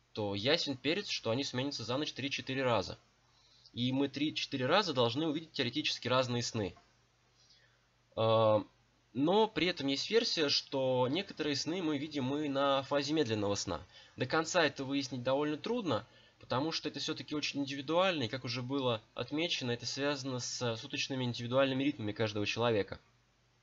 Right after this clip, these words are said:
Э, ух ты, нас так много. Всем здравствуйте, кто, кого я еще не приветствовал. Мы тут разговариваем про сны, я в халатике, потому что сегодня у нас пижамная вечеринка.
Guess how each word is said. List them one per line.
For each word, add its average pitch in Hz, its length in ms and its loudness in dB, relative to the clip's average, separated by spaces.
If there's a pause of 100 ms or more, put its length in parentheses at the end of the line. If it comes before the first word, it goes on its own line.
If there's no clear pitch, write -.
(1900)
Э, 110 420 2 (400)
ух 123 160 -6
ты, 113 80 -10
нас 113 160 -2
так 113 180 -6
много. 120 360 -4 (340)
Всем 147 220 -2
здравствуйте, 135 500 0
кто, 117 480 0
кого 123 220 0
я 117 60 2
еще 123 160 -4
не 120 60 -4
приветствовал. 131 600 0 (340)
Мы 131 80 -6
тут 127 120 -8
разговариваем 123 480 4
про 123 140 0
сны, 165 360 -2 (160)
я 117 120 2
в 113 60 -6
халатике, 120 580 2 (160)
потому 110 280 -2
что - 100 -8
сегодня 113 320 -4
у 110 40 -2
нас 110 120 -2
пижамная 117 360 0
вечеринка. 131 520 -2